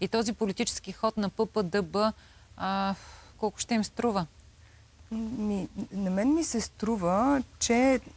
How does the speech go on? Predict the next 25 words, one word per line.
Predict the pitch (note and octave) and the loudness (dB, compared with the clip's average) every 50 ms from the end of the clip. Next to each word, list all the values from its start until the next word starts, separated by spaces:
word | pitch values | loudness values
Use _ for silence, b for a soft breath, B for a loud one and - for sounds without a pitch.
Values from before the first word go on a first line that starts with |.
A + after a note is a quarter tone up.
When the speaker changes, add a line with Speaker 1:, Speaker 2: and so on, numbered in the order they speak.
| - - - - - - - - - - - - - | -20 -20 -20 -20 -20 -20 -20 -20 -20 -20 -20 -2 2
Speaker 2:
те | A3+ A3+ | 2 4
ще | A#3 - - - - A#3+ A#3 | 4 2 0 0 2 2 2
понесат | G#3 - - G#3 G3 G3 E3+ - A#3+ - - | 2 0 0 2 2 4 2 2 0 2 4
най-голямата | G#3 F#3+ F3 D#3+ C#3+ C3+ C3 C#3+ C3 C3 C#3 - - - - - | 4 4 4 4 4 4 2 2 2 0 -4 -8 -10 -14 -14 -12
загуба. | C#3+ C3+ - C3 - - - - - - B B B B B B B B B - - - | -6 -2 -2 -2 -2 -4 -10 -16 -18 -18 B B B B B B B B B -6 0 2
Много | G#3+ A3 A3+ A#3 A3 A3 A3 | 4 6 6 6 4 4 4
от, | G#3+ G3+ - - | 4 4 4 4
а, | G3+ G3 F#3+ F#3 F3+ F3 F3 F3 - - - | 6 8 8 8 6 6 4 2 2 2 2
избирателите | G3 F3 E3 E3+ F#3 F#3 F#3+ G3 G3+ - G3+ F3 F#3 F3 - F3 | 0 0 2 2 4 6 6 6 6 4 2 2 2 2 2 0
техните | - - F3+ F3+ - - A#3 G#3+ - A#3+ | 2 4 4 4 4 2 0 0 2 0
ще | G#3+ - - G#3 | 0 0 0 0
се | - - | 2 2
насочат, | F#3+ F#3 F3+ - - F#3+ F#3 - F#3+ - - - - - F3+ | 2 2 2 2 2 2 2 0 -2 -6 -6 -8 -6 -2 2
а, | E3+ E3 D#3+ D#3 D3 C#3 - - - - - - - - - - | 2 4 4 4 2 0 -2 -6 -14 -20 -20 -20 -20 -12 -4 -2
или | E3 E3 F#3+ | 0 0 0
към | - - G#3 G#3 | 2 2 2 4
Има | G#3 A3 G#3+ | 4 2 0
такъв | - - - - G#3+ - - | 0 -2 -4 -4 -4 -2 -2
народ, | A3+ A3 A3 A3 A#3 - - - - - - - - - - - - - - - - - - - - - - | -2 0 2 0 0 -2 -4 -12 -20 -20 -20 -20 -20 -20 -20 -20 -20 -20 -20 -20 -20 -20 -20 -20 -20 -20 -14
като | - - - - - - - - - | -12 -12 -10 -12 -14 -14 -18 -12 -8
протест, | - E3+ D#3+ - F3 F#3+ F#3 - - | -6 -6 0 2 2 2 2 0 -4
като | - - - - D#3+ D3+ D3 - - - - F#3+ F3+ - - - - - - - - - - | -8 -12 -8 -4 -4 -4 -4 -6 -12 -20 -20 -20 -20 -20 -20 -20 -20 -20 -20 -20 -18 -8 -4
висша | F3 D#3 F3 F3+ - - F3 | 0 2 2 2 2 2 2
форма | - - E3+ E3 D#3+ E3+ E3 | 2 4 4 4 4 4 2
на | D#3+ D#3+ D#3 | 4 2 2